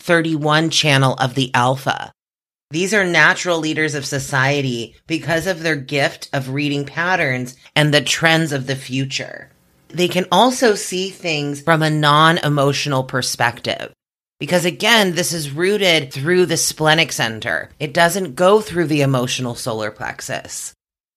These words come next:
So logic is not emotional. The thing about logic is that it's never truly satisfied with the answer, and it's always driven to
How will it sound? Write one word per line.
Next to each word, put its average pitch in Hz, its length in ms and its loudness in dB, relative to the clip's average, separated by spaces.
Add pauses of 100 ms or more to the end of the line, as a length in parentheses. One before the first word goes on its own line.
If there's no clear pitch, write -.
(240)
So 180 180 0
logic 170 880 2
is 160 220 -2
not 175 340 6
emotional. 143 800 0 (1300)
The 170 80 0
thing 214 240 2
about 190 320 4
logic 151 540 0
is 135 160 -2
that 143 420 2
it's 156 240 -4
never 156 400 2
truly 180 460 0
satisfied 139 760 0
with 131 220 -4
the 131 180 -4
answer, 120 600 -6 (100)
and 151 160 0
it's 143 260 -6
always 214 520 2
driven 147 680 0 (180)
to 151 580 2